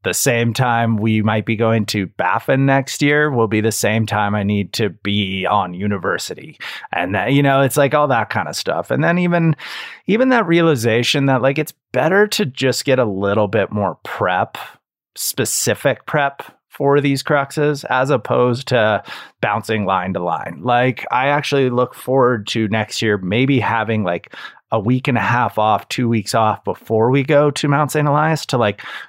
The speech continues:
go down to the east side in California and go hike and climb a bunch of peaks. So you get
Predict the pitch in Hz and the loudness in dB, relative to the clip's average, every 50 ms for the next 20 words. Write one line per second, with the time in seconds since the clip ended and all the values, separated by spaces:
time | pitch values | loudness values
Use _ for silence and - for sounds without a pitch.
0 | _ - 131 123 131 127 127 127 120 92 85 69 101 127 127 - - 113 104 98 | _ 0 2 4 4 2 2 2 0 -2 -4 -2 0 0 0 0 0 0 2 2
1 | 95 98 95 85 85 - 104 107 101 101 98 95 - - 104 95 95 - 123 131 | 2 0 -2 -2 -4 -2 0 0 0 0 -2 -2 -2 0 0 0 0 0 2 2
2 | 123 117 104 101 95 85 85 101 110 101 95 - 107 113 107 104 110 101 - 113 | 2 2 2 0 0 -2 -2 0 0 0 0 0 0 -2 -2 -2 -2 -2 0 0
3 | 113 104 104 95 85 - 110 107 107 - 92 - - 120 117 110 110 - - - | 0 0 0 -2 -2 -2 -2 -2 -2 -2 -6 -6 -4 -2 -2 -2 -2 -4 -4 -2
4 | - 120 127 139 127 - | -2 0 0 0 -2 -4